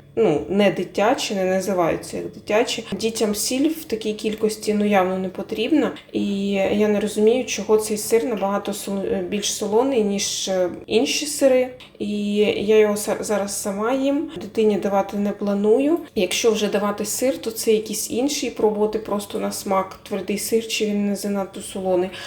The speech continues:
А це якийсь epic fail просто, бо навіть я якось трохи розсердилась на кому. Називати сир дитячим і робити його таким солоним. Якось підступно навіть, я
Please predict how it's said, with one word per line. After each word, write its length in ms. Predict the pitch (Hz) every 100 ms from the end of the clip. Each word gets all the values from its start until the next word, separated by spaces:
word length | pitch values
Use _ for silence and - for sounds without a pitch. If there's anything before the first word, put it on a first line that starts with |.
| -
А 100 | -
це 200 | 208 247
якийсь 340 | 233 233 226 -
epic 320 | 214 214 202 -
fail 220 | 220 277
просто, 520 | 320 294 294 - 262
бо 380 | 202 196 196 185
навіть 460 | 196 202 196 - -
я 140 | 190
якось 440 | 185 185 196 - - - -
трохи 320 | 196 190 208
розсердилась 800 | 196 - 214 196 185 214 214 -
на 100 | 240
кому. 520 | - 285 311 330 330 -
Називати 640 | - 208 202 214 214 214
сир 340 | 208 - 214 214
дитячим 720 | 190 - 196 226 - 269 196
і 120 | -
робити 360 | 196 185 202 208
його 140 | 190
таким 320 | 185 - 190 185
солоним. 560 | - 175 190 247 285 - - - -
Якось 320 | 202 202 240
підступно 640 | - - - - 214 - 214
навіть, 400 | 180 160 - -
я 160 | -